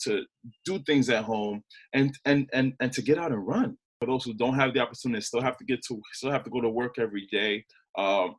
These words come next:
it's, it's, I know it's a little bit harder for them, but all in all, what I say is this to people is, um, there are no races, right? There are no races coming up. There are virtual races, but virtual races are really lenient, right? You can kind of do 'em however you want,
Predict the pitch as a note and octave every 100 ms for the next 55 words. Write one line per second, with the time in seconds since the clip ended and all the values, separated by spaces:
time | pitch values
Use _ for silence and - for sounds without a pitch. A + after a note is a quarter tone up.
0 | - G#2+ - - G#2 - - A2 A2 G#2+
1 | A2 G#2 F#2+ F2+ A2+ A2 G2 G#2 F#2+ G#2+
2 | C3 D#3 _ _ _ C3 B2+ A#2+ - B2+
3 | C3+ C3+ B2+ C#3 C#3+ F3 D#3+ - - A2+
4 | A2 A#2+ - A#2+ A2 G#2+ - A#2 A2 -
5 | - A#2 A2 F2 F#2+ F#2+ G2+ - - G#2
6 | G#2 G2 F#2+ - _ _ _ _ _ _
7 | - C3 C#3 C3 A2+ A2+ G#2+ D#2 F#2 F#2+
8 | - - A2 A#2 B2+ A#2 A2+ - - A2+
9 | G#2+ G#2 F3 C3 G3 - D3 B2 B2 -
10 | D3 G#3 G#3+ A4+ - E4+ B3+ A3 G3 F3
11 | D#3+ D3 D3 B2+ G2+ B2+ C3+ F#3+ B3+ G#3+
12 | F#3 D#3+ F3+ F3 E3 C#3+ D3 D3 C#3 B2+
13 | B2+ C3